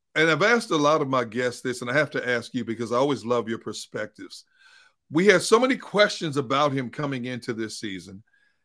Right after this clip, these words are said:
and he has checked off every box you can possibly check off up to this point. How impressed are you by how far he's come in short, in such a short amount of time? Or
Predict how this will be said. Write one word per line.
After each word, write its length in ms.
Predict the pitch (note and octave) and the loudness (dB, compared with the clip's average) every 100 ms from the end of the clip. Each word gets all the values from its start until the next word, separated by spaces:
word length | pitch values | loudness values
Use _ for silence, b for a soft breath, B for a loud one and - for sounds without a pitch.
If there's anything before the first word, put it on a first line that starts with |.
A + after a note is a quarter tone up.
| B2 | -6
and 120 | C3 | -2
he 120 | F#3 | 0
has 160 | A3+ - | 0 -2
checked 340 | - F3 D#3 | 0 0 0
off 200 | D3 B2+ - | -2 -2 4
every 240 | D#3 D#3+ | 4 4
box 400 | C#3 C3+ B2+ B2+ | 2 2 0 0
you 80 | C3 | -4
can 160 | B2 A2 | -4 -4
possibly 440 | A#2+ A#2 - A2 | -2 -4 -8 -12
check 320 | G2 A#2+ G#2+ | -8 -6 -4
off 200 | A2+ A2 - | -4 -6 -8
up 180 | A2 - | -10 -8
to 100 | G2+ | -10
this 180 | G2+ | -10
point. 460 | - - F#2+ F2 _ _ b b b b b _ _ _ _ _ _ _ _ _ _ _ _ _ - | -14 -16 -16 -16 _ _ b b b b b _ _ _ _ _ _ _ _ _ _ _ _ _ -8
How 340 | - A3+ C#4 | 4 6 6
impressed 520 | B3+ E3 G#3+ F#3+ - _ _ D3 | 4 4 2 2 -4 _ _ 0
are 240 | E3 E3+ | 4 4
you 300 | B2+ G2 F2 _ _ _ _ - | 2 -4 -16 _ _ _ _ -2
by 120 | C3+ | 2
how 300 | D3+ C#3+ - - | 4 2 -2 4
far 240 | F#3 G3 | 8 8
he's 240 | D3 C#3 - | 8 2 -4
come 440 | - C3+ A#2 A#2+ - | -2 -2 -2 -6 -10
in 140 | A#2+ | -12
short, 460 | - - D3 C#3 C3+ | -8 0 0 0 -2
in 80 | |
such 260 | A#2+ D3+ - | -2 -2 -2
a 60 | C3 | -4
short 260 | D#3 C#3 | -2 0
amount 220 | A#2 A#2+ | 0 -2
of 80 | A#2 | -4
time? 280 | - B2+ C3+ | -4 -4 -2
Or 420 | D#3 D#3 G3 A3+ | 2 6 6 4